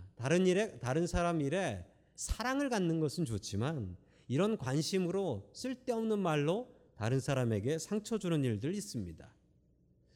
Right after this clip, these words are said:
또 가끔 보면 부부간에 교회를 나오는데 뭐 남편이 잘 안 나오거나 아내가 잘 안 나오거나 이런 경우가 있습니다. 그런데 꼭 그런 분들에게 가서 이렇게 얘기합니다. "남편은?" 이런 얘기 듣는 분은 이렇게 얘기해요.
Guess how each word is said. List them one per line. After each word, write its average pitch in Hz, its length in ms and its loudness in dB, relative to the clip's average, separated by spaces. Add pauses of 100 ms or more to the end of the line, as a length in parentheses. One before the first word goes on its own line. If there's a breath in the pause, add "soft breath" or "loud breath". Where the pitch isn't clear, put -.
(440 soft breath)
또 262 120 2
가끔 220 400 2
보면 214 560 4
부부간에 196 500 2
교회를 180 340 2
나오는데 170 500 0
뭐 180 180 0
남편이 123 520 0
잘 185 160 -2
안 180 200 -2
나오거나 175 520 -2 (300 soft breath)
아내가 131 380 0
잘 202 180 0
안 170 180 0
나오거나 170 400 0
이런 156 260 2
경우가 139 300 0
있습니다. 104 600 -4 (380 soft breath)
그런데 226 260 2
꼭 240 280 -6
그런 233 220 6
분들에게 214 440 2
가서 202 200 2
이렇게 185 340 2
얘기합니다. 131 640 2 (300 loud breath)
"남편은?" 117 540 4 (1080 soft breath)
이런 254 260 6
얘기 254 160 4
듣는 220 320 2
분은 220 320 0
이렇게 214 300 0
얘기해요. 165 680 0